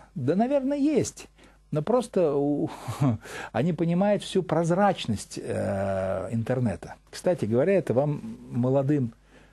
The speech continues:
людям, большая наука. Вот всё, что вы написали на бумажке,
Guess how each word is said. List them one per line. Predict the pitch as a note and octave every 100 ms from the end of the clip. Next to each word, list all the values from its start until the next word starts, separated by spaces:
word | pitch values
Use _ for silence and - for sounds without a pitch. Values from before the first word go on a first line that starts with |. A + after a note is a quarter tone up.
| _
людям, | A#2+ A3+ A3+ B2+
большая | G#2 G2+ C3 A2+ F#3 F#3+
наука. | G#3 G#3 B2+ - - _ _ - - -
Вот | A2 -
всё, | F#3
что | D3+ -
вы | B2+ D3 G#2+ G#2
написали | G#2 A2 - A#2+ - G#2+ F2+
на | G2
бумажке, | G#2+ A2+ G#2 F#2+ - -